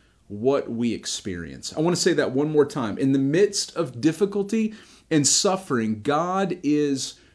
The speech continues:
with us because he has experienced what we experience.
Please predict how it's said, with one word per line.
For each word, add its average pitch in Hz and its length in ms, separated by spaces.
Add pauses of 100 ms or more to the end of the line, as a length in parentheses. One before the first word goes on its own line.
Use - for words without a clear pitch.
(120)
with 127 440
us - 520 (580)
because 147 360
he 170 80
has 139 200
experienced 135 1300 (100)
what 135 640 (340)
we 120 760 (520)
experience. 98 1000